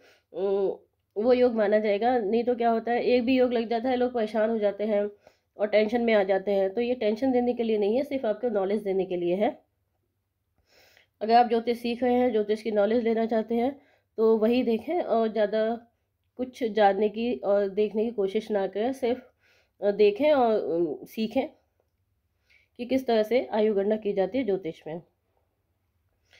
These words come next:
वैदिक ज्योतिष, अ, में आयु गणना करने के कई तरीके हैं। पराशर ऋषि,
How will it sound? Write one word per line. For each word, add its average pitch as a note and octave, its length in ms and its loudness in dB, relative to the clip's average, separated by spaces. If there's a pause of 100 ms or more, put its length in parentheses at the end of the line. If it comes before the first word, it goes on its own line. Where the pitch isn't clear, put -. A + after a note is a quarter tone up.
(340)
वैदिक B3 260 2
ज्योतिष, C#4+ 320 -2
अ, C4 200 2
में C#4 240 2
आयु A#3+ 260 2
गणना A#3+ 220 0
करने A3+ 280 -4
के A#3 80 -4
कई G3+ 220 -2
तरीके A3+ 340 0
हैं। C4+ 220 2
पराशर G#3+ 360 2
ऋषि, A3 520 -2